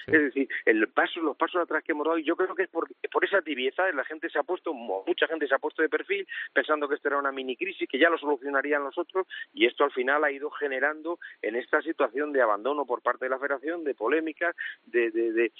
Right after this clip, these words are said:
Speaker 2: de conflictos personales que nos han llevado a un, a esta situación de tristeza general, ya no te
Speaker 1: Sí.
Speaker 2: digo, eh, eh, deportiva, sino una tristeza general y un, y un abandono sobre todo por parte de los espectadores,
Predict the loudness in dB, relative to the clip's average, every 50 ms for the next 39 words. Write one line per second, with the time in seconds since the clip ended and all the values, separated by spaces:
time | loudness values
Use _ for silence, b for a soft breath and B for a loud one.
0 | -18 -18 _ 0 2 2 4 4 0 0 0 -4 -4 0 0 -4 0 0 -2 -2
1 | 0 -2 -2 -2 0 0 -2 -4 -4 B B B B _ -4 -4 -4 -2 -4 -2
2 | 2 2 4 4 4 2 0 0 -2 -2 -2 -2 -2 -2 -2 -2 0 0 -2 -4
3 | -2 -2 -2 0 0 0 2 4 2 2 2 -2 -6 -6 -6 -2 0 0 2 2
4 | 2 -2 0 0 -2 0 0 0 -2 -2 -4 -4 -6 -6 -6 -6 -8 -6 -4 -4
5 | -4 -2 -2 -2 -4 _ B B B B B -2 2 4 4 4 2 0 0 2
6 | 2 2 4 2 2 2 2 -4 -2 0 0 0 0 0 -2 -2 -2 -2 -2 -2
7 | -8 -2 -2 0 0 0 -4 -2 -2 2 2 4 2 2 0 B B B B -6
8 | -2 0 0 0 -2 0 4 6 6 6 6 4 2 2 0 0 0 0 -2 -2
9 | -4 -2 -2 0 2 2 2 2 2 0 -2 -2 0 0 0 0 0 -2 -4 -4
10 | -2 -4 -6 -6 -4 -2 0 2 2 2 2 0